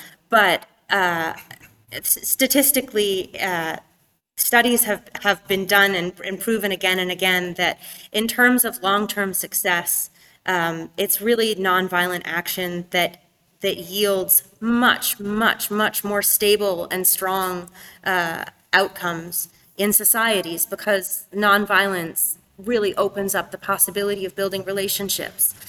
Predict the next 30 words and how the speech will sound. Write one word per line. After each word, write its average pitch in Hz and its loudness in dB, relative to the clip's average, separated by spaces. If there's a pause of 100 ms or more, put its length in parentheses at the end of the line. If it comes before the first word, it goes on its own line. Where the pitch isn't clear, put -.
(200)
um, 180 2
not 202 4
just 202 0 (180)
reaching 208 -2
a 180 -4
political, 180 -2 (320)
uh, 170 0
a 180 0
political 202 0
low 190 4
point 190 -2
in 165 -6
terms 180 -2
of 175 -4
energy 170 -2 (120)
output. 151 -2 (460)
Um, 175 2
and 175 -2
so 196 0
I 185 4
think 196 -2
when 190 2
you're, 185 2
when 185 -6
you're 180 -2
building 196 0 (200)
d-, 196 -4
democratic 190 0 (560)
and, 175 -2 (100)
uh, 170 -2